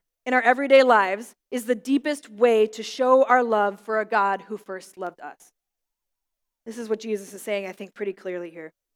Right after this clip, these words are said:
But I think you can also notice that Jesus isn't requiring it. Do you see how he said, "I promise all of these things"? And he didn't say, "If you love me and you do what I say, then I'll do all these things for you." But really it was,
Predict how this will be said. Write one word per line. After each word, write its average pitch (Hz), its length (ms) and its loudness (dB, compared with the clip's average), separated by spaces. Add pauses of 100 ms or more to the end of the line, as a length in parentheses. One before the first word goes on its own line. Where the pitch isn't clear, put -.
(200)
But 214 100 -4
I 240 80 2
think 269 220 -6
you 254 60 -12
can 220 140 -6
also 220 260 -4
notice 196 320 -6
that 196 160 -14
Jesus 240 340 -12
isn't 220 320 -6 (560)
requiring 214 680 -2
it. 160 140 -18 (920)
Do 269 80 -4
you 320 80 -2
see 349 140 0
how 311 140 2
he 311 120 2
said, 277 300 0 (220)
"I 262 60 4
promise 330 420 2
all 320 220 4
of 302 100 4
these 294 200 -4
things"? 247 320 -2
And 254 80 -4
he 285 80 -2
didn't 339 220 -2
say, 285 280 4 (420)
"If 349 280 0
you 349 180 4
love 330 260 8
me 339 220 0
and 311 260 0
you 311 120 -2
do 285 100 -4
what 269 100 4
I 254 120 6
say, 262 220 4
then 277 180 0
I'll 302 180 2
do 285 160 0
all 294 160 8
these 294 160 -2
things 294 240 -6
for 277 100 -12
you." 254 200 -6
But 233 160 -2
really 294 320 0
it 262 100 4
was, 262 260 0